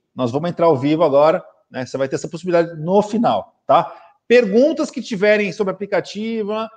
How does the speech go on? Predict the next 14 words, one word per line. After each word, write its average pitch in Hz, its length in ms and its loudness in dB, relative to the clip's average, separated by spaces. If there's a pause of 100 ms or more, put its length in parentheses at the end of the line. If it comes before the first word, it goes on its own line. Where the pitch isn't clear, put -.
(220)
cara, 180 300 2
já 151 180 2
põe 190 360 0
agora 220 380 6
também, 214 540 -6 (140)
né? 175 120 -6
Porque - 160 -10
as 190 120 -6
primeiras 214 480 -2
perguntas 214 580 -4
serão 208 460 -2 (240)
respondidas 170 720 -4 (360)
primeiro 190 680 0
também, 185 640 -2